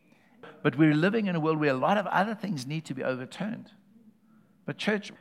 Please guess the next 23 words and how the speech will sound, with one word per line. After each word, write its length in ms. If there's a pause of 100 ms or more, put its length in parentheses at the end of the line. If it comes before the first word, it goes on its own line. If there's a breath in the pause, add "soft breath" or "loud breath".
(120 loud breath)
we 200
need 220
to 100
guard 340
and 120
protect 380
our 100
hearts 360
that 140
we 140
don't 240
fall 580
for 120
those 220
same 260
things 340
and 180
fall 280
into 280
a 40
life 260
of 160
compromise, 720